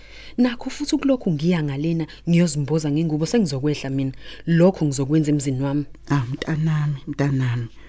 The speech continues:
Speaker 2: Uthukuthele ngempela. Kwenze njani?
Speaker 1: Of course ngithukuthele ma. Angithi la kwaNkosi bathi ngibulela uMandla. Into engingayazi makheso, engingayazi.
Speaker 2: Mm.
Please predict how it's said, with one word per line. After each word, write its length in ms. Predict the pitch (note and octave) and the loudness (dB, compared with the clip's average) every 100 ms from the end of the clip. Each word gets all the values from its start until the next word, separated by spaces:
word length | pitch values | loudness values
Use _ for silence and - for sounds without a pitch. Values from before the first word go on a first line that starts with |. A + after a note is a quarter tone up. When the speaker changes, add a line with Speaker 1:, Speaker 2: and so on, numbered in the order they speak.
| - - - | -20 -20 -4
Speaker 2:
Uthukuthele 600 | E3+ - G3 - F#3+ F3 | -4 0 -2 0 2 2
ngempela. 540 | C3+ C3 - C3+ C3 - | 2 0 -2 -4 -6 -6
Kwenze 320 | - B3 D#3+ E3 | 2 2 4 0
njani? 460 | C3+ C3 A#2 A2+ - - | 0 -2 -4 -6 -12 -6
Speaker 1:
Of 180 | D#4+ - | -6 -4
course 300 | - C4+ A3 | -2 0 0
ngithukuthele 680 | G3 - G3+ - G#3+ F#3+ F#3+ | -2 -2 -6 -4 -2 0 0
ma. 280 | G3 G3 - - - - | -2 -4 -6 -14 -10 0
Angithi 360 | B3 D4+ - | 4 4 2
la 140 | D3+ D3+ | -6 -6
kwaNkosi 400 | F3 F3+ F#3+ F#3+ | -6 -6 -6 -4
bathi 220 | F#3+ F3+ | -4 -2
ngibulela 400 | D3+ C#3+ D#3+ E3 | -2 0 -2 0
uMandla. 340 | F3 F3 E3 - | 0 0 -2 0
Into 220 | B3 A3+ G#3+ | 4 6 4
engingayazi 520 | F#3+ D#3 D#3 E3+ D3 | 2 0 -2 -2 -4
makheso, 420 | D#3 - F#3+ - - | -6 -4 -4 -2 0
engingayazi. 680 | C4 C4 A3+ B3 G3+ F3+ - - - - - - | -2 0 -4 -4 -6 -8 -12 -20 -20 -20 -10 2
Speaker 2:
Mm. 140 | A#3+ | 4